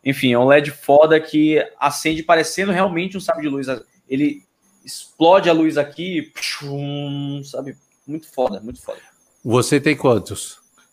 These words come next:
Speaker 1: Eu tenho três. Tenho três.
Speaker 2: E
Speaker 1: Tenho os modelos?
Speaker 2: É isso, quero saber de, de qua-, quais você tem.
Speaker 1: Eu tenho o Luke Skywalker episódio quatro, que é aquele classicão,
Speaker 2: Hum.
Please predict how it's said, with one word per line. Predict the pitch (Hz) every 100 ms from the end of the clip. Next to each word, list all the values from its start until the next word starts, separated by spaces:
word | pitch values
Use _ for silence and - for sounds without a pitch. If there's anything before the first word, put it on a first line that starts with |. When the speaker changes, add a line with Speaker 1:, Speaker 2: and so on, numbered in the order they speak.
| _ _ _ _ _ _ _ _ _ _ _
Speaker 1:
Eu | 139
tenho | 135 180 202
três. | - 160 131 92 - - - - _ _
Tenho | - 123
três. | 123 92 -
Speaker 2:
E | 131
Speaker 1:
Tenho | 113 123 135 135 131 127 120 - _ _ _ _ _ _ _ _ _ _
os | 127
modelos? | 120 127 175 131 - - _ _ _ - -
Speaker 2:
É | 123
isso, | 120 131 143 -
quero | 120
saber | 143 131
de, | 143 139
de | 110 113
qua-, | - 131 98 101 - -
quais | 127 131 95
você | 87 90 95
tem. | - 95 87 - _ _ _ _ _
Speaker 1:
Eu | - 131 131
tenho | 151 160 175
o | 180 160
Luke | 156 175
Skywalker | - 170 147 151 156 147
episódio | 147 135 131 135
quatro, | 139 139 165 - 226 254 _ _
que | -
é | 107
aquele | - 113
classicão, | - 120 - 107 - 117 156 226 - _ _
Speaker 2:
Hum. | 117 95